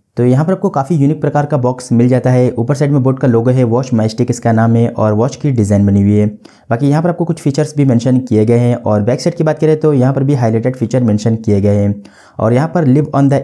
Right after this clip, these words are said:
edge" की टैगलाइन यूज़ की गई है। तो फटाफट से बॉक्स को ओपन करते हैं और देखते हैं कि बॉक्स में क्या-क्या मिलता है। तो सबसे पहले यहाँ पर आपको एक कैटलॉग मिल जाता है, जैसा कि बोट के सभी प्रोडक्ट में मिलता है।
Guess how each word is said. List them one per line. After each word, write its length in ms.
edge" 180
की 240
टैगलाइन 380
यूज़ 240
की 120
गई 140
है। 400
तो 80
फटाफट 340
से 100
बॉक्स 260
को 120
ओपन 260
करते 220
हैं 220
और 180
देखते 220
हैं 140
कि 80
बॉक्स 300
में 140
क्या-क्या 260
मिलता 280
है। 180
तो 180
सबसे 240
पहले 180
यहाँ 240
पर 120
आपको 240
एक 120
कैटलॉग 320
मिल 120
जाता 180
है, 100
जैसा 240
कि 120
बोट 240
के 80
सभी 260
प्रोडक्ट 380
में 100
मिलता 280
है। 240